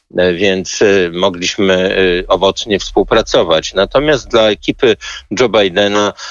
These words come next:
ważne jest, e, no, e, to, co, e, bym nazwał, e, przekonaniem o jednej drodze, e, do postępu obowiązującej w całym świecie. E,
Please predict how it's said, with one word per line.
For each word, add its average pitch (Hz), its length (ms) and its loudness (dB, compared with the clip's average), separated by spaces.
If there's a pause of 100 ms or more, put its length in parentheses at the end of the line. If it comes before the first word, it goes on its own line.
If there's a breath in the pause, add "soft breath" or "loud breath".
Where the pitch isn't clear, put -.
(140 loud breath)
ważne 104 600 2
jest, 98 420 -2
e, 117 40 6 (240)
no, 98 480 0
e, 92 280 2
to, 107 200 2
co, 98 340 0 (520 loud breath)
e, 85 500 -2
bym 82 260 -6
nazwał, 95 560 0 (320 loud breath)
e, 92 140 2
przekonaniem 117 840 0
o 107 400 2
jednej 113 500 0
drodze, 104 600 2 (360 loud breath)
e, 90 500 2
do 85 180 -2
postępu 123 640 0
obowiązującej 104 1200 0
w - 80 -16
całym 104 320 0
świecie. 76 600 -2 (360 loud breath)
E, 95 60 0